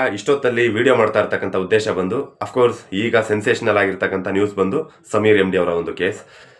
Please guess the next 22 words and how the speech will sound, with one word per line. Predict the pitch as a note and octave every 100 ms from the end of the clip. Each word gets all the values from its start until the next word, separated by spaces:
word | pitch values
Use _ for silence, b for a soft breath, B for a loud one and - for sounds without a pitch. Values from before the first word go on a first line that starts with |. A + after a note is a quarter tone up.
| B
ಸೌಜನ್ಯ | G#2+ G2 F#2+ F#2
ಅವರ | F2 E2+
ಕೇಸ್, | - G#2+ G#2+
Justice | - F#2+ - G#2+
for | G#2+ A2 G#2+
ಸೌಜನ್ಯ | F#2+ F#2 F#2 F2
ಅಂತೇಳಿ. | E2 F2 G#2+ C#3 B B -
So, | A#2
ಈ | A#2
ಒಂದು | C#3+ C#3+ B2+
ವಿಷಯದ | A#2+ B2
ಬಗ್ಗೆ | A2+ A2+
ಮಾತಾಡಿದಂಥ | A2+ G#2+ A2 G#2+ G#2 G2
ಸಮೀರ್ | G2+ G2+ A2+ A#2
ಅವರು | G#2 G2+ G2+
ಅರೆಸ್ಟ್ | - G2 A#2 -
ಆಗ್ತಾರೆ, | G2 - F#2 F2+ F2
ಜೈಲ್ಗೆ | F#2 G#2+ G#2
ಹೋಗ್ತಾರೆ, | G2 - F2+
ಪೊಲೀಸ್ | F2+ F#2+ G2+ G2+ G2 - -
ನೋಟಿಸ್ | F#2+ F2+ G#2+ A#2 F#2+
ಬಂದಿದೆ, | F#2+ F#2 F2+ F2+ F2+ -